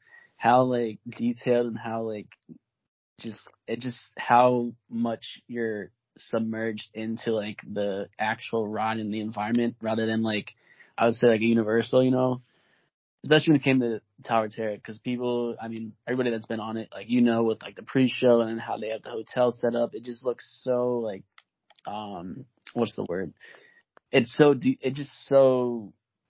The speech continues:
immersive. So, just that, and then the actual ride is just awesome, you know? Um, like I, like Nick said, I haven't been to Disney in, uh, a really long time, um, but it, it was so fun, and, uh, I do,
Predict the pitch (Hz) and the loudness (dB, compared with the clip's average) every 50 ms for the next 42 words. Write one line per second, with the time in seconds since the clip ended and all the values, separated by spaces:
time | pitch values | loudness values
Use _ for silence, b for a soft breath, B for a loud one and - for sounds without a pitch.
0 | - - - 117 110 117 117 117 - - 90 87 82 - _ _ _ _ _ _ | -16 -10 -8 -6 -4 -2 -2 -2 -4 -6 -14 -14 -16 -18 _ _ _ _ _ _
1 | - - - 120 113 113 113 113 113 113 113 - - - 120 120 120 110 120 120 | -12 -4 0 2 2 2 2 0 -4 -6 -8 -10 -14 -18 -18 -14 -8 -6 -6 -4
2 | 123 123 123 120 - _ _ b b b b b b - 127 127 131 127 127 117 | -2 -2 -4 -4 -6 _ _ b b b b b b -4 -2 -2 0 0 0 2
3 | 135 147 147 - 139 120 113 117 113 113 110 110 110 113 110 107 - - - 90 | 2 0 0 0 -2 -2 -2 0 -2 -2 -4 -6 -8 -10 -14 -14 -14 -14 -10 -6
4 | 107 117 113 - - 113 113 113 110 113 117 120 120 117 113 113 110 110 104 _ | -6 -6 -6 -6 -8 -10 -10 -10 -10 -8 -6 -6 -4 -4 -4 -4 -6 -6 -10 _
5 | - 113 113 113 117 117 117 - - _ _ _ - 123 117 113 117 117 104 127 | -6 -4 -2 -2 -2 -4 -6 -10 -12 _ _ _ -12 -10 -6 -4 -2 -2 0 0
6 | 123 107 113 113 104 - - - 110 113 113 117 117 113 113 101 - _ _ _ | -2 -2 -2 -4 -8 -8 -6 -6 -4 -2 -2 -2 -2 -2 -4 -6 -10 _ _ _
7 | _ _ - - 117 110 104 95 110 107 107 110 107 101 107 113 110 113 - - | _ _ -6 -4 -4 -4 -4 -4 -6 -6 -6 -4 -4 -4 -4 -6 -6 -8 -12 -20
8 | _ _ _ - 107 104 101 90 80 80 - - 110 113 127 131 123 117 110 110 | _ _ _ -2 0 2 2 2 0 -2 -2 -2 2 6 6 6 6 6 4 0
9 | 107 107 110 - - 110 107 110 110 104 113 - _ _ _ _ _ _ _ _ | -4 -4 -6 -6 -6 -4 -4 -4 -6 -6 -8 -10 _ _ _ _ _ _ _ _
10 | _ - 104 110 110 107 107 107 107 113 120 127 135 135 135 120 113 127 123 - | _ 0 2 2 2 2 0 -2 -2 0 2 2 2 2 2 0 -2 -2 -4 -4
11 | - - 131 131 131 127 - - 123 123 120 120 120 117 113 110 _ _ _ - | 0 4 6 6 6 4 2 2 2 4 4 2 0 0 -2 -4 _ _ _ -6
12 | 117 117 117 113 113 117 117 117 113 113 113 113 113 117 117 - _ _ _ _ | -4 -4 -2 -2 -2 -2 -2 -2 -2 -4 -4 -6 -6 -8 -8 -12 _ _ _ _
13 | _ _ _ _ _ _ - 127 127 135 151 165 170 175 | _ _ _ _ _ _ 4 4 4 4 4 2 2 2